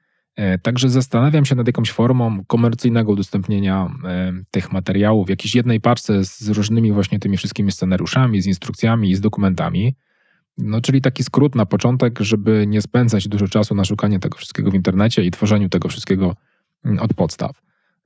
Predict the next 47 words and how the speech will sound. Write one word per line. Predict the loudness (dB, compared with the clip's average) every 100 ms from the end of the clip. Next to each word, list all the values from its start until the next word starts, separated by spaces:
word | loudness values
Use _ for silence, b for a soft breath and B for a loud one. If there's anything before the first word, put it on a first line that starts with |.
| 0
Pomysł | 2 4
zrodził | 4 2
się | 2
dość | 2 2
spontanicznie, | 0 2 4 2 2 0
więc, | 0 -2
więc | -4 -2
na | -2
początek | 0 -2 0 -2
chcę | -2
wybadać | -2 0 0
zainteresowanie | 0 0 -2 0 0 0
takim | -2 -6 -6
produktem, | -8 -10 -8 -2 -2 -4 _ _ _ _
mm, | -6 -4 -2
ale | -2 2
też | 0
zorientować | 2 2 2 2 2 2
się, | 0 0
w |
jakim | 0 0 0
zakresie | 0 -2 -2
tutaj | -2 0 0
mógłbym | 0 -2 -4
ci | -4
pomóc. | -2 -4 -6 -16 _ _ _ _ _
Jeśli | -2 -2 0
coś | 2
takiego | 2 4
cię | 4
interesuje, | 4 4 2 2 4 4 2
to | 2 2
na | 2 0
stronie | 0 0 2 2
odcinka | 0 0 0 2 2 0
creativesparks | 0 0 0 0 -8 -2 -2 -2
p | -2 0
l | 2
łamane | 2 0 -2
przez | -2 -6 -8
zero | 0 0 0
piętnaście | -4 0 0 2 0
możesz | 2 2 2 0
zapisać | -4 0 -2 0
się |
na | -2
powiadomienie, | 0 0 0 0 -2 2 0